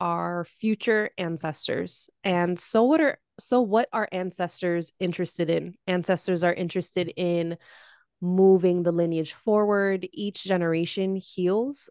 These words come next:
something that the other generation might not have had the opportunity to experience, but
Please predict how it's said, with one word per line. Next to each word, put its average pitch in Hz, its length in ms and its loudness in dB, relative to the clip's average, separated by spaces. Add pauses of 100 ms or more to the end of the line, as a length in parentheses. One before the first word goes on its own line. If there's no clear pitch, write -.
something 247 680 -2
that 160 180 0
the 165 180 2
other 180 280 0
generation 165 640 -4
might 156 160 -6
not 160 180 -6
have 147 160 -6
had 160 320 -2
the 170 120 -4
opportunity 170 640 -4
to - 160 -6
experience, 220 800 -4 (600)
but 208 220 2